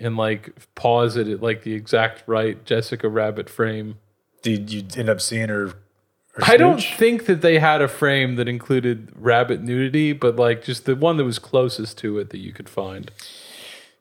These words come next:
Speaker 2: I mean, someone's done that.
Speaker 1: Yeah, yeah.
Speaker 2: Whether it was him or
Speaker 1: But
Speaker 2: not.
Speaker 1: they've gone much farther now.
Speaker 2: <laughs> I'm s-,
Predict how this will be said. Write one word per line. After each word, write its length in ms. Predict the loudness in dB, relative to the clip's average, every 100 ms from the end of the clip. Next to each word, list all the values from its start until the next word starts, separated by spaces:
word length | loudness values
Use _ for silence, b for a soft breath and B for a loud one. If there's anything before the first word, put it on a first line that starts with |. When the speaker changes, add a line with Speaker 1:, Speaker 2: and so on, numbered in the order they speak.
| _
Speaker 2:
I 140 | 0 2
mean, 360 | 0 -2 -8 -16 _ _ _ _ 0
someone's 360 | 2 4 2
done 220 | 2 0 0
that. 320 | -4 -6 -8 _ _
Speaker 1:
Yeah, 240 | -4 -4 -4
yeah. 200 | -8 -2
Speaker 2:
Whether 160 | 2 4
it 60 |
was 100 | 2
him 180 | 0 0
or 60 | 4
Speaker 1:
But 80 |
Speaker 2:
not. 100 | 6 6
Speaker 1:
they've 140 | 6
gone 280 | 4 4 4
much 220 | 2 0
farther 420 | 0 2 2 -2
now. 400 | -4 -6 -6 -10 -6
Speaker 2:
<laughs> 80 | -2 -2 -2 -2 2 2 0 B B B 0
I'm 140 | 2
s-, 160 | 2